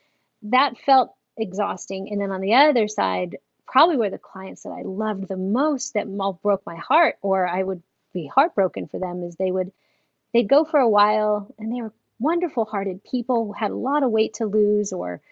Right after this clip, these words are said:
you know, just, um, adversity in their bodies in really tough ways. And I loved helping them, but they would eventually stop because something would happen.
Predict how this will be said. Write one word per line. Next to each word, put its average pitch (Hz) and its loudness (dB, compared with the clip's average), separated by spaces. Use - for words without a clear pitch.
you 220 -2
know, 190 -4
just, - -6
um, 175 -10
adversity 226 0
in 226 0
their 214 0
bodies 190 0
in 180 -8
really 190 -2
tough 185 -10
ways. 180 -4
And 180 -8
I 185 -6
loved 214 0
helping 180 -6
them, 170 -10
but 214 0
they 208 2
would 202 0
eventually 220 -4
stop 247 -2
because 190 -2
something 208 -4
would 202 -6
happen. - -12